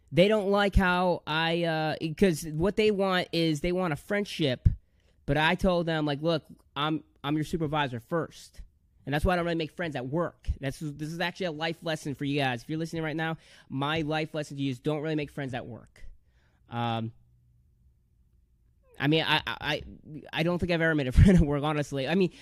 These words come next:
I have acquaintance friends, but I've never said I would, I don't think I've ever had a true friend at work, like somebody like my, my buddy Kevin, um, because I met Kevin before I actually started to work with him, so that was a little bit different. But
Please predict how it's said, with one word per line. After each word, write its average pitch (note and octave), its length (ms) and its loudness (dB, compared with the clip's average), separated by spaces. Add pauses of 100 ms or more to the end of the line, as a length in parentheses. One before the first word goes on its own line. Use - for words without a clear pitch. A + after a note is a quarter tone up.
(120)
I F3 140 4
have F#3 160 4
acquaintance E3+ 500 2
friends, C3 380 -4
but C3+ 280 -2
I've C#3+ 160 -2
never D3 220 -2
said D3 240 -6
I B2+ 100 -6
would, C3+ 200 -6
I C3+ 120 -4
don't C#3+ 260 -6
think D#3 120 -8
I've C3+ 140 -8
ever C3 180 -6
had B2+ 200 -4
a A2+ 40 -8
true D3+ 380 0
friend A#2+ 340 -4
at A2 100 -6
work, A#2+ 280 -6
like A2+ 180 -8 (300)
somebody C3+ 420 -4
like A#2+ 260 -6
my, A#2 260 -6
my A#2+ 100 -4
buddy A#2+ 220 -4
Kevin, B2 540 -2 (560)
um, A2 440 -2 (640)
because C#3 220 0
I C#3 80 0
met D3 220 -2
Kevin C3+ 680 2 (320)
before C#3 420 0
I B2+ 40 2
actually B2+ 240 -2
started A#2+ 260 -4
to G#2+ 80 -6
work A#2+ 320 -2
with A2 120 -8
him, G#2+ 120 -6
so - 140 -8
that B2 40 -2
was B2 120 -6
a A#2+ 40 -4
little A#2+ 160 -4
bit A#2 280 -10
different. C#3+ 480 2
But C3 220 0